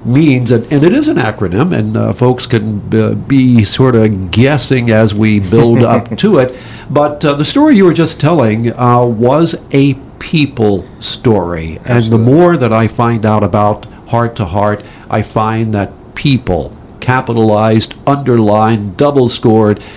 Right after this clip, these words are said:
Speaker 1: is what it's all about.
Speaker 2: Absolutely, yeah. We actually have what we call in our motto of care is, is that we, although we serve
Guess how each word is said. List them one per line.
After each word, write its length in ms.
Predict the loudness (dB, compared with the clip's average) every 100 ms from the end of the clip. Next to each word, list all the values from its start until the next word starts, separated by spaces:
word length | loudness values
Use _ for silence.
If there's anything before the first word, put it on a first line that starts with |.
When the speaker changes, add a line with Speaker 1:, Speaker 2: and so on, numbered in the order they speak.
| -6
Speaker 1:
is 220 | -2 -2
what 160 | -2 -2
it's 160 | -2 -6
all 200 | -6 -6
about. 400 | -8 -10 -12 -16 -6
Speaker 2:
Absolutely, 640 | -4 -2 -2 -2 -2 -2
yeah. 180 | 0 0
We 380 | 0 0 2 0
actually 480 | 0 -4 -2 0 0
have 540 | 0 0 -2 -4 -8 -18 -20 -20 -20 -6
what 280 | 0 0 0
we 200 | -2 -2
call 380 | -2 0 0 0
in 160 | 0
our 120 | 0
motto 320 | 0 0 0 0
of 220 | -2 -4
care 420 | -2 0 0 -2
is, 420 | -2 -4 -4 -8
is 300 | -4 -2 0
that 260 | -2 -2 -2
we, 300 | -2 -2 -2
although 320 | -2 0 2
we 140 | 0 -2
serve 640 | -2 0 0 0 -2 -8